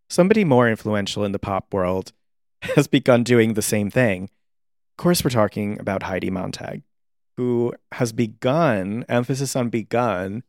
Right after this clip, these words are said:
digging into the vaults with more to come from Superficial with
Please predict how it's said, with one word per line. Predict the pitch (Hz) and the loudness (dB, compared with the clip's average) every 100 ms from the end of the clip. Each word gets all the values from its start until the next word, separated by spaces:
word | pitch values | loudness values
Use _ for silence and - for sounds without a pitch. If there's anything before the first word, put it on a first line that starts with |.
| - | -2
digging | 131 123 120 | 0 0 0
into | 113 - | -2 -4
the | 101 | -4
vaults | 90 123 107 95 - | 2 4 4 2 -4
with | 113 98 | -2 -2
more | 95 107 120 139 | -2 4 6 6
to | 147 143 | 2 -4
come | - 147 123 - 92 _ _ _ _ _ _ _ _ | -4 -2 -2 -2 -10 _ _ _ _ _ _ _ _
from | 110 | -4
Superficial | 107 - 110 107 139 - 90 104 107 _ _ _ - | -4 -4 -2 0 0 0 -2 -4 -8 _ _ _ -2
with | 113 104 | 2 2